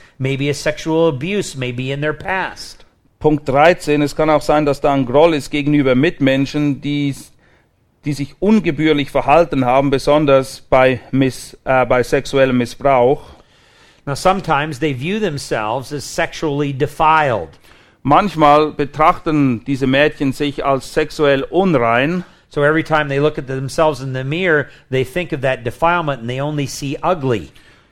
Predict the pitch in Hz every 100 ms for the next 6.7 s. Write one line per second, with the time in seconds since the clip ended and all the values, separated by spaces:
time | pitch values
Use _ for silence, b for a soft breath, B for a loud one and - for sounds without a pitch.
0 | _ 151 220 180 160 156 156 156 139 139
1 | 139 156 147 127 - 170 240 208 143 135
2 | - 135 143 - 151 139 151 139 143 202
3 | 190 151 151 156 143 123 147 165 135 117
4 | - 127 139 139 131 139 143 160 147 131
5 | 127 135 127 123 - _ - 147 - 139
6 | 123 - - 185 - 113 113